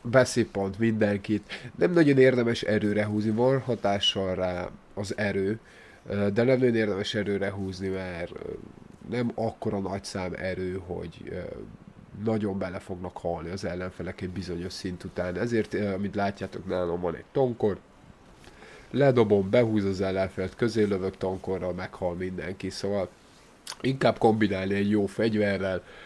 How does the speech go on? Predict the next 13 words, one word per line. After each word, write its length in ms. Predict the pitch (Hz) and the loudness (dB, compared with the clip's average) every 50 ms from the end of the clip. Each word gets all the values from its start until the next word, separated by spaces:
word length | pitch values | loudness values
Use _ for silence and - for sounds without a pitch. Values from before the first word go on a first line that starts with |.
| - - - - | -20 -20 -18 -12
semmit, 400 | - - 131 120 113 110 104 - | 4 6 6 8 8 6 4 4
hogy 140 | 107 101 | 2 0
erőre 400 | - - 110 107 107 104 101 101 | 2 2 4 6 6 6 6 4
húzni 400 | 101 98 104 101 101 95 98 95 | 0 0 0 0 0 0 -2 -4
ki, 160 | 98 - 110 95 | 0 -2 -2 0
de 120 | 90 101 | 0 -2
viszont 440 | 95 110 110 - - 92 92 87 - | -2 -2 -4 -2 -2 -4 -4 -6 -2
időre 580 | - 123 135 127 131 123 117 110 110 104 98 - | 0 0 2 4 6 6 6 6 6 2 2 0
és 180 | 101 98 - | -2 -4 -4
távolságra 760 | - - 107 107 104 101 101 98 - - 90 90 90 90 90 90 | 0 2 2 2 2 2 0 0 -2 -4 -4 -4 -4 -4 -4 -4
érdemes 520 | 92 90 90 90 92 90 85 - - - | -4 -4 -6 -6 -8 -8 -8 -8 -8 -2
kihúzni, 460 | - 123 117 110 110 107 101 101 104 | 0 2 2 4 4 2 2 2 -2
mert 220 | 98 95 95 98 | -2 -2 -4 -6